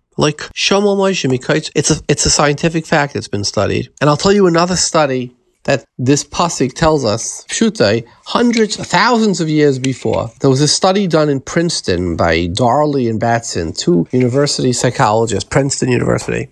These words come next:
They took a bunch of divinity students. These are students studying to become priests, et cetera, but they were, like, the refined character.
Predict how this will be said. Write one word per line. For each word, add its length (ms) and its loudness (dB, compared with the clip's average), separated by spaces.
They 100 2
took 220 2
a 40 2
bunch 300 0
of 120 -4
divinity 500 0
students. 600 -4
These 200 -4
are 60 -2
students 400 0
studying 400 0
to 100 -8
become 260 -4
priests, 580 2
et 100 -10
cetera, 360 0
but 140 -4
they 80 4
were, 180 2
like, 160 0
the 80 2
refined 500 0
character. 640 -2